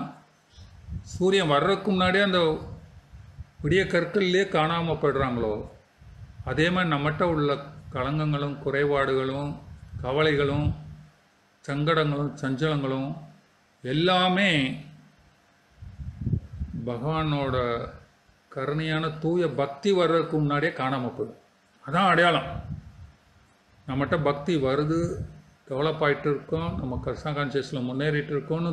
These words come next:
தோணணும்னா, அதை நம்ம உறுதிப்படுத்திக்கிறதுக்கு இந்த பால் மானி சொல்றோம்ல, பால்ல போட்டு எவ்வளவு தண்ணி இருக்குன்னு பார்க்கறதுக்கு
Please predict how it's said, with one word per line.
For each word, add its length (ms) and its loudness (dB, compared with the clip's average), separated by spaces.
தோணணும்னா, 600 -2
அதை 300 -2
நம்ம 220 2
உறுதிப்படுத்திக்கிறதுக்கு 960 0
இந்த 180 -8
பால் 320 0
மானி 240 0
சொல்றோம்ல, 440 -2
பால்ல 300 0
போட்டு 260 -2
எவ்வளவு 280 0
தண்ணி 180 -2
இருக்குன்னு 340 -4
பார்க்கறதுக்கு 520 -8